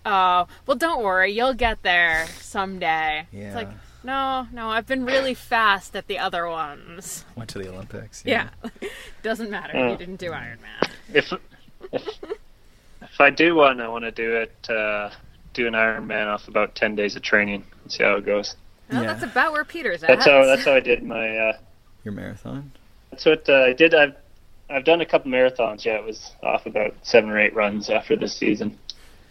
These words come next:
Speaker 3: Uh,
Speaker 2: Yeah.
Speaker 3: that'd be, uh, that'd be my strategy for the, for the Ironman.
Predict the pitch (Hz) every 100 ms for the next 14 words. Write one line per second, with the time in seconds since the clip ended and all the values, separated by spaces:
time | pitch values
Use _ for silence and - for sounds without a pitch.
0 | - - - 107 107 - - - - -
1 | - 107 104 110 110 110 107 104 104 -
2 | - - 110 104 101 - 104 107 107 -
3 | 107 104 - - - - - - 107 104
4 | 107 107